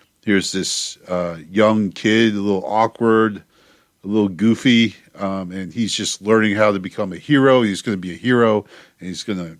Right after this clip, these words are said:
clean the house and, and, you know, do away with the bad people.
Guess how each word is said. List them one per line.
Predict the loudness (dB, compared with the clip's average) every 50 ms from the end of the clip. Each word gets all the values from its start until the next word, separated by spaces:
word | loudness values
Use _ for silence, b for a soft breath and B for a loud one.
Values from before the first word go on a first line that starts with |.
| _ _
clean | _ -8 -2 0 0 0 2
the | 0 -2 -2
house | -2 -2 -2 -2 -2 -4 -6 -8 -10 -10 -12
and, | -14 -20 -20 -20
and, | -16 -16 -14 -14 -16 -18 -20 _ -14
you | -10 -10
know, | -10
do | -10 -4 2 4 4
away | 6 6 6 6 4
with | 2 0
the | -2 -2
bad | 0 2 2 2 0 -2
people. | -4 -6 -8 -6 -8 -10 -12 -12